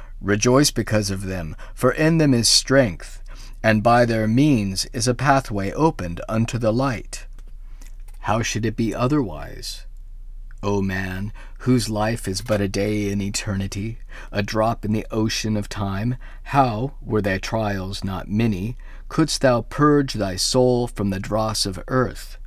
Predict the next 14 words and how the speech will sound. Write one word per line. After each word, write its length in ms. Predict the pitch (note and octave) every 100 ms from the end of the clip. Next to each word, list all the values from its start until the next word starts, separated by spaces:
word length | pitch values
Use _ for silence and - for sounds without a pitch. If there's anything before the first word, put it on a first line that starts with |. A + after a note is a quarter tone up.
| - - - - - - - - - -
Is 160 | A2+ A#2
it 200 | C3 B2
but 200 | A#2 B2
now 540 | G#2+ G2 G2 G#2+ C#3 -
that 140 | A2+
the 200 | G#2+ -
higher 360 | A2 A2 A2+ A#2
life 380 | G2+ G#2 A#2+ -
is 120 | G#2
beset 440 | B2 G#2+ A#2+ A2+
with 200 | B2+ G#2+
dangers 500 | G2+ G#2 A2 A2 G#2
and 180 | G#2 G2
difficulties? 800 | G2+ G2 A2 A2+ G#2 B2 C3